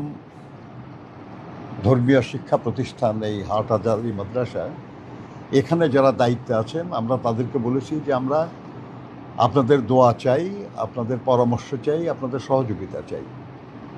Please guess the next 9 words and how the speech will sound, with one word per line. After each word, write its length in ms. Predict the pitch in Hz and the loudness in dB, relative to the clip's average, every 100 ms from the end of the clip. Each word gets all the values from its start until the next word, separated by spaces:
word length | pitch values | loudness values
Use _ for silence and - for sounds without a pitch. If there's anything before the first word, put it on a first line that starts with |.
| - - 113 | -14 -8 4
যাতে 240 | 131 127 | 4 4
করে 200 | 135 151 | 0 6
আগামী 360 | 131 117 127 143 | 6 6 4 4
দিনে 320 | 117 139 156 139 - - - - - - - | 0 2 2 -2 -6 -16 -18 -18 -18 -18 -6
আমরা 360 | - 117 143 151 139 185 - - - - - - - - | 4 6 8 8 8 6 -6 -18 -20 -20 -20 -20 -12 2
এই 140 | 165 | 2
যে 260 | 165 185 185 165 - - | 4 2 4 2 -2 -12
হাজারো 480 | - 127 139 151 147 | 0 4 8 8 4
শহীদ, 460 | - 151 143 143 | 2 -2 0 0